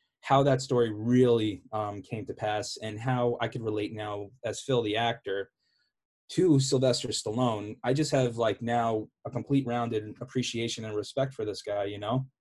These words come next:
where I just, like, really could actually say, "You know what? He, he stayed true to himself,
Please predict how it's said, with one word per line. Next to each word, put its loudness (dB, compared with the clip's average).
where 0
I 4
just, 0
like, 0
really 4
could -6
actually -2
say, -4
"You -6
know -4
what? 0
He, 2
he 2
stayed 4
true 6
to 6
himself, 4